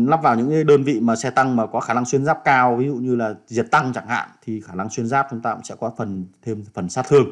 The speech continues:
Ok, rồi, ngoài ra thì Steel Fighter cũng có thể đi kèm với, ờ, Winter Hunter, tức là liên quan đến, ờ,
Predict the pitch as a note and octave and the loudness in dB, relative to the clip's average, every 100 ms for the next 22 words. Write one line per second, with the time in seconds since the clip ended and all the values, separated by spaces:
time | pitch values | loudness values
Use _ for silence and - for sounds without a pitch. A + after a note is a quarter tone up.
0 | - C3 D3+ E3+ F#3 D3 D3+ D3+ D#3+ D3+ | -4 2 4 6 4 4 4 6 4 6
1 | F#3 F#3 E3 D3+ D3 D3 C#3+ - E3 F3 | 6 6 6 6 4 2 0 2 4 4
2 | D#3+ E3+ D#3+ D#3+ F#3 F3+ A#2+ C#3+ D3+ B2+ | 4 4 4 2 -2 0 0 2 4 4
3 | A2+ A#2+ A#2+ C3 E3+ E3 C#3+ C3 C3+ C3+ | 4 4 4 4 4 2 0 -2 -4 -2
4 | C3 A2+ C3 C#3+ C#3 B2+ C#3 B2 G#2+ F#2+ | 0 0 0 2 2 2 -2 -2 -4 -8
5 | - _ _ _ _ _ _ _ A2 A#2 | -20 _ _ _ _ _ _ _ 0 2
6 | A2+ B2+ B2 B2 A#2 A2+ D3 C#3+ C3 | 4 4 4 4 2 2 0 0 0